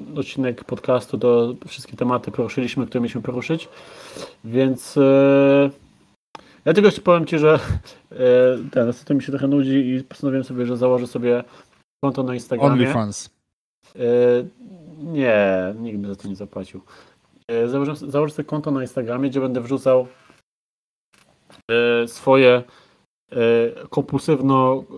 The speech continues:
Speaker 1: e, z-, zbierackie rzeczy, które sobie <laughs> kupiłem i które już nie mam gdzie trzymać.
Speaker 2: Aha.
Speaker 1: Czyli, czyli k-, kasety, kurwa, książki, figurki, e, płyty D V D, klocki, cokolwiek mam. I dzisiaj zastanawiałem się nad nazwą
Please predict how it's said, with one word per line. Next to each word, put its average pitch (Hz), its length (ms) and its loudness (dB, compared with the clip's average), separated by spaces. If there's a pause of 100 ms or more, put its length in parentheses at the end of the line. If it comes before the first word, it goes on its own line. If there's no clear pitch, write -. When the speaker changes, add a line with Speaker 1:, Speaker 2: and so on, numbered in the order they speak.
(360)
Speaker 1:
e, 113 40 -8
z-, 107 60 -12
zbierackie 120 920 -2
rzeczy, 135 400 -2
które 131 220 -8
sobie 131 280 -2
<laughs> - 60 -10
kupiłem 135 460 2
i 131 80 -6
które 123 500 0
już 127 160 -12
nie 143 100 -2
mam 139 120 -2
gdzie 120 120 -6
trzymać. 127 500 -8 (560)
Speaker 2:
Aha. 120 240 4
Speaker 1:
Czyli, 120 200 -2 (240)
czyli 120 180 -4
k-, 135 220 -10
kasety, 147 440 -2
kurwa, 127 360 -8
książki, 123 760 -6
figurki, 117 800 -2 (320)
e, 113 40 -4
płyty 120 340 2
D 117 140 2
V 117 100 4
D, 113 80 0 (800)
klocki, 127 500 4
cokolwiek 123 500 2
mam. 156 260 0 (1160)
I 135 520 0
dzisiaj 139 260 0
zastanawiałem 131 440 -4
się 143 120 -6
nad 120 120 -4
nazwą 127 500 2